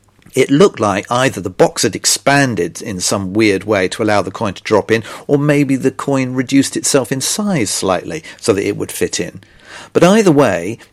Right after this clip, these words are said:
to us it's not a magic trick, but to a lot of the people that I perform for, they, to them it's a magic trick.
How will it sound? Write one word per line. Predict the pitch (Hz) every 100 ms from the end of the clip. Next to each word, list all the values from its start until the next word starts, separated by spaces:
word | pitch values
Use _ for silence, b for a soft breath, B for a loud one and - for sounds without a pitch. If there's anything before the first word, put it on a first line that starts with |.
| -
to | - 147
us | 175 -
it's | -
not | 123 110
a |
magic | 107 92 - -
trick, | 107 82 - b b -
but | 123 -
to | - 117
a | 110
lot | 151 190
of | 156
the |
people | 147 131 107 110 101 95
that | 101
I | 104 95
perform | 107 - 151 165 160
for, | 82 82
they, | 120 117 B B _ _ -
to | 139
them | 123 98
it's | -
a | 113
magic | 95 80 -
trick. | - 196 - -